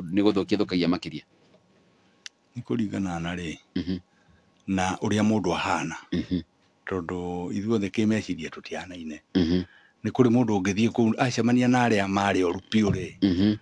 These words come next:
Speaker 2: Rĩu nĩwona we ũgũthiĩ ũgũtarwo nĩ acio.
Speaker 1: Mhm.
Speaker 2: Ona akorwo nĩ kĩrĩa ta gĩkĩ ndũngĩtĩkĩra rĩu we gũthoma.
Speaker 1: Ĩĩ.
Speaker 2: Rĩu ũgũtarwo nĩ arĩa.
Speaker 1: O, koguo gũthoma gũkũ nĩ mũndũ ũkoragwo ethurĩire.
Speaker 2: Ĩĩ, nĩ
Speaker 1: Ehe.
Speaker 2: gwĩthurĩra.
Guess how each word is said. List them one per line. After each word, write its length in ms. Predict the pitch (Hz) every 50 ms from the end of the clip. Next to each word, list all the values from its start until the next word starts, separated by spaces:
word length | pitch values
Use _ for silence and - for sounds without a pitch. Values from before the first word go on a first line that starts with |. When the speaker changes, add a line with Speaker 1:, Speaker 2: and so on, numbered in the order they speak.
| - - - _ _ _ _ _ _ _ _ _ _ _ _ _ _
Speaker 2:
Rĩu 80 | - 135
nĩwona 600 | 139 143 147 139 135 123 120 117 113 113 123 - 123 135
we 80 | 139
ũgũthiĩ 360 | 139 135 139 135 127 127 110 - _ _ _ _ -
ũgũtarwo 640 | 143 147 127 123 147 139 - 127 117 110 110 123 131 127
nĩ 160 | 131 135 135
acio. 240 | 135 - - 98 - - - _ -
Speaker 1:
Mhm. 640 | 98 98 98 92 82 78 107 107 110 110 113 113 113 - _ _ _ _ _ - -
Speaker 2:
Ona 220 | 101 107 113 127
akorwo 200 | 127 104 117 117 120
nĩ 40 | 123
kĩrĩa 220 | - 117 101 107 104
ta 80 | 110 104
gĩkĩ 300 | 101 98 87 - - 101
ndũngĩtĩkĩra 560 | 101 104 101 104 104 98 95 - - 95 92
rĩu 140 | 87 87 87
we 160 | 87 85 80
gũthoma. 420 | 78 80 76 73 76 76 78 80 - - -
Speaker 1:
Ĩĩ. 480 | 92 92 - - 165 - 82 82 - - _ _ _ _ _ _ _ -
Speaker 2:
Rĩu 120 | 104 120 120 117
ũgũtarwo 480 | 113 113 110 - 113 107 95 101 110 110
nĩ 100 | 110 107 107 107
arĩa. 160 | 107 104 107 -
Speaker 1:
O, 80 | 85 -
koguo 360 | - - 131 127 110 113 113
gũthoma 200 | 117 123 139 151 143
gũkũ 120 | 135 135 123
nĩ 60 | 127 127
mũndũ 200 | 127 117 107 104 -
ũkoragwo 320 | - 101 104 98 95 92 90
ethurĩire. 440 | 78 80 76 82 80 80 80 78 - - - _
Speaker 2:
Ĩĩ, 380 | - 98 98 95 98 98 95 92
nĩ 60 | - -
Speaker 1:
Ehe. 260 | 113 104 98 98 95
Speaker 2:
gwĩthurĩra. 440 | 92 87 90 95 98 87 87 85